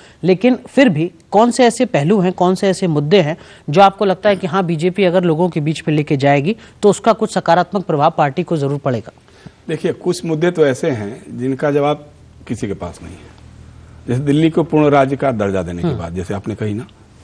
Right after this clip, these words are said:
Speaker 2: उनसे पूछ रहे थे संजीव झा से, यह वादा भारतीय जनता पार्टी और कांग्रेस लगातार करते आ रही है हर चुनाव में।
Speaker 1: मंगलयान भेजने से पहले।
Speaker 2: वो लगातार
Speaker 1: ठीक है।
Speaker 2: कि हम पूर्ण राज्य का दर्जा देंगे।
Speaker 1: हाँ।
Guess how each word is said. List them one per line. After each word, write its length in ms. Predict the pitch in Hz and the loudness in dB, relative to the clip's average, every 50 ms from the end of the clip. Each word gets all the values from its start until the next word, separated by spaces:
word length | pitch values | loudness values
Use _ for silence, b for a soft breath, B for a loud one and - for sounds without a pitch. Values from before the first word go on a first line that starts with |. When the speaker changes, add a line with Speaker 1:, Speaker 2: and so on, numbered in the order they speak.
| - - | -8 -8
Speaker 2:
उनसे 180 | 113 - 120 | -6 -4 -4
पूछ 200 | 101 - 110 92 | -4 -4 -4 -4
रहे 100 | 101 101 | -4 -4
थे 60 | 90 | -4
संजीव 320 | 87 87 107 104 98 101 92 | -4 -4 -2 0 0 0 0
झा 120 | 92 90 | -2 -4
से, 140 | 87 - - - - - b b b b b b b b b b b b | -6 -8 -14 -20 -20 -20 b b b b b b b b b b b b
यह 200 | 160 185 196 202 | 4 6 6 6
वादा 600 | 190 165 135 120 113 120 131 135 175 202 202 - - _ _ _ _ _ _ _ _ _ _ _ _ _ - | 4 4 4 2 2 2 2 2 2 0 -2 -6 -12 _ _ _ _ _ _ _ _ _ _ _ _ _ -16
भारतीय 440 | 123 117 104 123 131 135 147 196 185 | -10 -4 0 2 2 2 2 2 4
जनता 300 | 180 170 160 139 151 131 | 4 4 4 4 4 2
पार्टी 320 | 123 - 117 113 110 - 170 | 2 2 0 -2 -2 0 0
और 100 | 165 147 | 2 2
कांग्रेस 600 | - 135 131 131 131 123 101 87 - - - - _ _ - _ _ _ _ _ _ _ _ - _ - | 2 2 4 4 4 4 2 0 -2 -10 -18 -20 _ _ -20 _ _ _ _ _ _ _ _ -16 _ 0
लगातार 400 | 123 139 147 160 - 202 196 196 | 2 4 4 6 6 6 6 6
करते 260 | 170 180 147 123 - 131 | 4 2 0 0 0 0
आ 80 | 113 | 0
रही 140 | 107 98 98 | 0 -2 -4
है 60 | 101 | -2
हर 140 | 95 143 151 | -2 -2 -2
चुनाव 280 | 143 165 147 139 131 104 | 0 2 2 2 2 4
में। 100 | 170 185 | 4 6
Speaker 1:
मंगलयान 380 | 196 208 220 220 220 220 220 | 6 8 8 8 8 6 6
भेजने 280 | 196 190 196 190 202 190 | 4 4 2 2 2 0
से 100 | 165 185 | 0 -2
पहले। 260 | - 147 139 123 110 104 - - - | -2 -2 -4 -4 -6 -10 -14 -8 0
Speaker 2:
वो 160 | - 220 233 220 | 4 6 6 6
लगातार 420 | 202 185 185 - - - 160 143 | 6 6 4 4 4 4 4 4
Speaker 1:
ठीक 220 | - 262 247 - | 4 4 0 0
है। 160 | - - 113 - B B B B B - | -2 -8 -16 -16 B B B B B -4
Speaker 2:
कि 60 | 175 | -2
हम 200 | 160 185 226 196 - - - _ _ _ _ _ _ - | 0 0 0 -2 -6 -16 -20 _ _ _ _ _ _ 0
पूर्ण 160 | 180 185 180 | 2 4 6
राज्य 240 | 180 175 170 165 170 | 6 6 4 4 4
का 100 | 180 175 | 2 2
दर्जा 300 | 156 151 139 139 151 143 | 4 4 4 4 2 2
देंगे। 280 | 139 139 131 131 139 139 - - - | 0 -2 -2 -4 -6 -8 -10 -10 -8
Speaker 1:
हाँ। 280 | 185 139 113 107 - | -8 -8 -8 -10 -14